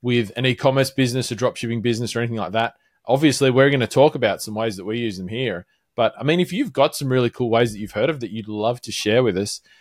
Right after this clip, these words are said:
um, I'm actually gonna chuck a little form in the, in the show notes to this,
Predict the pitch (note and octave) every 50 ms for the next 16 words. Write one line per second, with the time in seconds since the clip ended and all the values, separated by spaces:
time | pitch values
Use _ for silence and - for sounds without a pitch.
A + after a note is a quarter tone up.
0 | _ _ _ - A2 A#2 A#2 A#2+ A#2+ A#2+ A2 - C3 E3 G#3+ B3+ A#3+ - - A#3
1 | G#3+ G3+ G3 F3 - - F#3 F3+ F3+ - F3 D#3+ E3 D#3 D3+ C#3 - - D3+ D#3+
2 | D#3+ C#3 A#2 G2+ - B2 B2 B2 B2 B2 A#2+ A#2+ A#2 A2+ - B2 A#2+ A#2+ A#2+ A2+
3 | - - A#2+ A#2+ C3+ C3+ A#2 F#2 D2+ - - - - F#2+ A2 G#2+ - - -